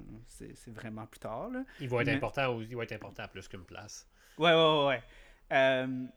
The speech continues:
Speaker 1: mais, mais tu sais, puis aussi, j'ai aimé comment, euh, on a établi la relation avec sa mère du fait de, comme, la dernière fois qu'il voit sa mère, c'est, il avait crié quelque chose puis il était parti, là. Tu sais, puis c'est souvent ça qui arrive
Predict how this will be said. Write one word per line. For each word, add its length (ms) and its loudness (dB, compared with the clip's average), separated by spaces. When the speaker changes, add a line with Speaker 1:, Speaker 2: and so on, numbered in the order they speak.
Speaker 1:
mais, 320 0
mais 160 -2
tu 60 -12
sais, 140 -2
puis 340 -8
aussi, 300 -6
j'ai 140 -2
aimé 260 0
comment, 540 0
euh, 400 0
on 180 -4
a 100 -2
établi 460 -4
la 180 4
relation 380 -2
avec 180 -4
sa 160 -4
mère 240 0
du 120 -10
fait 280 -2
de, 100 -4
comme, 300 -4
la 100 -2
dernière 340 -2
fois 140 -4
qu'il 160 -10
voit 140 -2
sa 160 -4
mère, 400 -4
c'est, 220 -2
il 140 0
avait 180 0
crié 460 -4
quelque 200 -4
chose 180 -4
puis 100 -8
il 20 -6
était 140 -8
parti, 680 -6
là. 80 -8
Tu 60 -12
sais, 120 -4
puis 100 -10
c'est 140 -4
souvent 420 2
ça 220 0
qui 120 -2
arrive 460 0